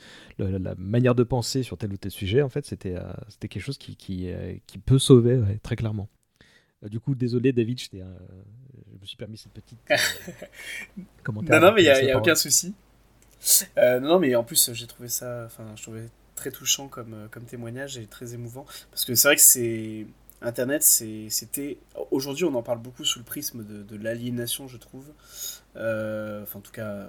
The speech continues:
Speaker 2: dans la presse, et moi-même, mon travail, ça consiste un peu beaucoup à faire ça.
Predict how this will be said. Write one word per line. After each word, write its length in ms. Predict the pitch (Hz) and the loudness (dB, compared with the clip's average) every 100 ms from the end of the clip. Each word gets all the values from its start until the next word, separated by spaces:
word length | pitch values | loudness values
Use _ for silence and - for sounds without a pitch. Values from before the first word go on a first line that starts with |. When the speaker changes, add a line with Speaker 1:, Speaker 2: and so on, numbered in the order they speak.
| 98 | -16
Speaker 2:
dans 100 | 104 | -16
la 100 | 101 | -16
presse, 360 | - 117 - 98 | -14 -8 -8 -8
et 80 | 95 107 | -12 -16
moi-même, 400 | 107 107 101 101 | -14 -12 -14 -16
mon 140 | 101 | -18
travail, 360 | 101 104 104 110 | -18 -14 -14 -14
ça 140 | - - | -18 -20
consiste 280 | - - - | -14 -10 -10
un 40 | 110 | -14
peu 120 | 113 | -20
beaucoup 300 | 107 - 107 | -20 -18 -18
à 80 | 101 | -18
faire 200 | 101 - | -12 -10
ça. 260 | 135 147 | -10 -10